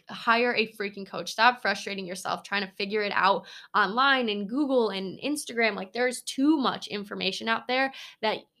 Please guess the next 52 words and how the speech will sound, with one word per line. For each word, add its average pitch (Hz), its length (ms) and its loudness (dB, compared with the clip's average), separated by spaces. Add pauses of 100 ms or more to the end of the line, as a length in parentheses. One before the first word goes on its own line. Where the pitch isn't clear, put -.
one 226 360 4
thing 269 180 4
is 254 120 0
gonna 247 160 0
tell 233 240 -2
you 254 180 -2
that 220 200 2
if 220 100 -4
you 226 120 -2
wanna 247 180 0
build 226 260 0
your 233 120 -10
glutes, 262 280 -4
you 262 80 -4
should 254 240 -2
be 240 120 0
running. - 300 -8 (440)
The 214 100 4
other 233 200 6
thing 262 140 0
is 247 100 -2
gonna 254 120 -2
tell 240 160 0
you 254 140 0
if 240 80 -6
you 233 140 0
wanna 247 160 0
build 233 260 0
your 262 100 -4
glutes, 269 320 -4
you 220 80 -2
never 262 220 4
step 269 240 -2
on 269 140 0
a 254 40 -10
treadmill 247 340 -2
again. 196 300 -4
Like, - 220 -10
and 214 160 -6
you're 240 140 0
kinda 233 220 -2
left 202 280 -2
in 202 80 -6
the 190 60 -6
middle 214 240 0
there, 180 180 -2
like, 180 320 -4
"Well, 277 600 -4 (560)
what 220 320 -4
do 226 100 -2
I 202 80 0
do? 190 160 -8